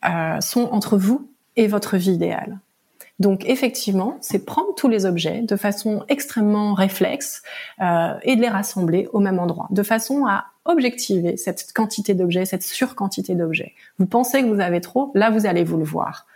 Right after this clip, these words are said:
Vous allez le voir, pardon. C'est un peu la, la, la phase sadique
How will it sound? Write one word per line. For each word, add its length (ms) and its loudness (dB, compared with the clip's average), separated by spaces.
Vous 240 4
allez 160 2
le 80 0
voir, 280 -4
pardon. 260 -4
C'est 140 -2
un 120 4
peu 120 2
la, 240 2
la, 440 -4
la 120 0
phase 160 0
sadique 500 0